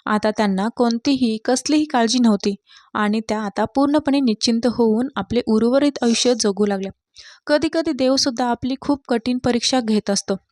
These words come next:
त्यातून मार्ग काढून जो स्वच्छ मनाने पुढे जातो, तो आयुष्यभर सुखी राहतो.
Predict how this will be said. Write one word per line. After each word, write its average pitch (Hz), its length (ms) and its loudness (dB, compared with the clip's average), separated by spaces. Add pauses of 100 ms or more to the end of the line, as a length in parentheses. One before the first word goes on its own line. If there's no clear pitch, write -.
(300)
त्यातून 226 440 0
मार्ग 202 400 0
काढून 240 400 2
जो 277 80 2
स्वच्छ - 360 -2
मनाने 277 380 -2
पुढे 220 300 0
जातो, 214 360 0
तो 269 200 -2
आयुष्यभर 220 500 0
सुखी - 340 -6
राहतो. 196 340 -6